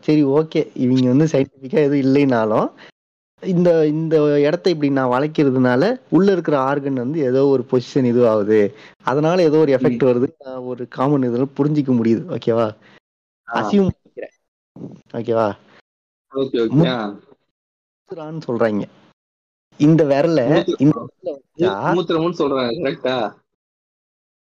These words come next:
Speaker 1: இரு. இந்த விரல இந்த இடத்துல வச்சா உள்ள இருக்கிற எண்டோக்ரைன் கிளாண்ட் வந்து நல்லா செக்ரீட் ஆகும்னு சொல்றாங்க.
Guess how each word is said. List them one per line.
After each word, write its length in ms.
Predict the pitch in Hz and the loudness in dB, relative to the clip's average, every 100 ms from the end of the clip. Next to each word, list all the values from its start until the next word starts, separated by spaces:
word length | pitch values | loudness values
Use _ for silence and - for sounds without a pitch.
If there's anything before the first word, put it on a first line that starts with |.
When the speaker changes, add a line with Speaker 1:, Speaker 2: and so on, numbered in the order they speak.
| - | 0
Speaker 1:
இரு. 220 | 151 156 - 156 - - - - _ _ _ _ | 2 2 0 -2 -2 -12 -16 -20 _ _ _ _
இந்த 340 | - 160 196 175 | -2 2 4 4
விரல 600 | 139 135 127 120 151 - | 4 4 2 2 0 0
இந்த 280 | 143 170 147 | 2 4 2
இடத்துல 260 | 151 160 | 2 2
வச்சா 580 | 143 113 - 107 123 180 - _ _ _ | 2 0 -2 0 0 0 -6 _ _ _
உள்ள 320 | - 156 208 196 | 0 2 2 0
இருக்கிற 260 | 160 165 | 2 2
எண்டோக்ரைன் 640 | 156 135 147 175 160 135 123 | 2 2 2 2 2 2 2
கிளாண்ட் 400 | 120 123 131 117 | 2 0 0 -2
வந்து 320 | 113 120 175 | -2 0 2
நல்லா 280 | 139 123 143 | 2 2 2
செக்ரீட் 480 | 143 110 123 120 113 | 0 -4 -2 0 0
ஆகும்னு 300 | 104 113 131 | 0 -2 -2
சொல்றாங்க. 380 | 117 107 98 | -2 -2 -2